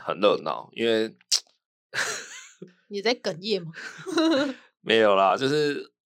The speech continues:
Speaker 1: 我爸爸这边的兄弟姐妹有结婚的是比较少，那，那个时候大家都还健健康康的，<laughs> 所以，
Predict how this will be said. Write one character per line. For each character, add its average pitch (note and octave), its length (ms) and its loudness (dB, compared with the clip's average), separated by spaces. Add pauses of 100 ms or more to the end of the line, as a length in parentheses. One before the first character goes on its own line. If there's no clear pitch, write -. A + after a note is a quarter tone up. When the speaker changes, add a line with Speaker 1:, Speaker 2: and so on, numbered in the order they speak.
(100)
Speaker 1:
我 A#2 180 4
爸 C3+ 240 8
爸 A2+ 180 6
这 B2 140 -2
边 A#2+ 180 0
的 A2 220 6
兄 B2 180 0
弟 B2+ 140 -2
姐 G2 240 -6
妹 G2 400 -4 (340)
有 G#2 160 4
结 G#2 240 2
婚 C#3 160 6
的 C#3+ 140 6
是 C3 160 -2
比 - 160 -10
较 G#2 180 4
少， - 380 -4 (400)
那， A#2+ 420 6 (160)
那 C#3 100 2
个 B2 120 2
时 G#2+ 160 0
候 A#2 200 8
大 G#2+ 180 8
家 G#2+ 40 8
都 G#2+ 140 6
还 F2 200 0 (520)
健 A2 160 2
健 G#2 120 0
康 C3+ 280 -2
康 C3 260 2 (120)
的， - 180 -4 (420)
<laughs> - 400 -20
所 - 180 4
以， A#2 220 2